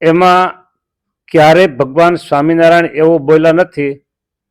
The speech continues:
કે અમે આ વ્યક્તિને, આ સંતને, આ હરિભક્તને દંડવત કરીએ.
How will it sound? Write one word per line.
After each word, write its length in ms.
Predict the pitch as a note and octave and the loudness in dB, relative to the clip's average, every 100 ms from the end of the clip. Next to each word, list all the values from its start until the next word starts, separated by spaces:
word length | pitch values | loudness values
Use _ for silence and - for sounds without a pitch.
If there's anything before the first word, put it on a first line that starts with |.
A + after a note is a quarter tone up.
| _ _ _ _ _ - | _ _ _ _ _ -4
કે 120 | E3 | -4
અમે 460 | C#3+ D3 D#3+ F#3 E3 - | -2 -4 -2 -2 -6 -4
આ 160 | D3+ E3+ | 0 0
વ્યક્તિને, 680 | C3 C3+ D3 _ E3 E3 | 0 -2 -4 _ -4 -2
આ 220 | D#3+ C#3 | -2 -2
સંતને, 600 | D3 - D3 D3 D#3 D#3+ | -4 -6 -8 -6 -6 -4
આ 300 | E3+ C#3 D3+ | -2 0 0
હરિભક્તને 540 | B2 D3 A#2+ D3+ D#3 E3 | 0 -2 -4 -8 -6 -8
દંડવત 640 | A2+ G#2+ A#2 C3+ E3+ E3+ | -6 -8 -4 0 0 -2
કરીએ. 360 | A#2+ G2 F#2+ | -8 -8 -12